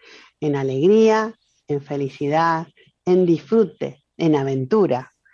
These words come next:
en lo que vos querés vivir. Y resulta ser de que eso, como vos estás vibrando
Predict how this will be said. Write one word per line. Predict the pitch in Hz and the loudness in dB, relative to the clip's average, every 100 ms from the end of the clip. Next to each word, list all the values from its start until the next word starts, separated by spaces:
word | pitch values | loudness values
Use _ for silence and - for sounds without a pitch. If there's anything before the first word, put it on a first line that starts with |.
| _ - | _ -2
en | 226 | -2
lo | - | 0
que | 277 | -2
vos | 330 | -2
querés | - 175 151 | -2 -2 -2
vivir. | 147 135 127 - _ _ _ _ _ _ _ _ _ _ _ | -2 -4 -6 -10 _ _ _ _ _ _ _ _ _ _ _
Y | 233 233 | -4 -2
resulta | 233 - 247 226 226 | -2 -4 -4 -2 -4
ser | - 208 | -2 0
de | 208 185 | 0 -2
que | 160 156 170 | -2 -2 -2
eso, | - - 233 _ _ _ _ _ _ - | -4 -8 -8 _ _ _ _ _ _ -4
como | 131 156 | 0 0
vos | 196 | 0
estás | - 208 196 180 | -2 -4 -4 0
vibrando | 190 175 180 208 240 220 170 151 135 | 2 2 2 0 0 0 -2 -4 -8